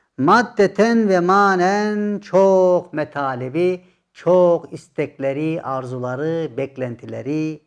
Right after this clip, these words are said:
muhtaç olduğu şeyleri var. Evet. Bir de levazımatı var. Dolayısıyla hayatı veren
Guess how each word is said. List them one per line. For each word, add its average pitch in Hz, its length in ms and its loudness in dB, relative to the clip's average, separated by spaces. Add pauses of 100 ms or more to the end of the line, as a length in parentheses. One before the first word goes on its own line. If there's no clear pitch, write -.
muhtaç 160 480 -4
olduğu 127 220 -8
şeyleri 117 420 -10
var. - 220 -20 (160)
Evet. 185 340 4 (640)
Bir 185 80 4
de 240 280 6 (400)
levazımatı 190 840 4
var. 92 340 -12 (440)
Dolayısıyla 185 720 -2 (1300)
hayatı 226 680 2
veren 156 380 2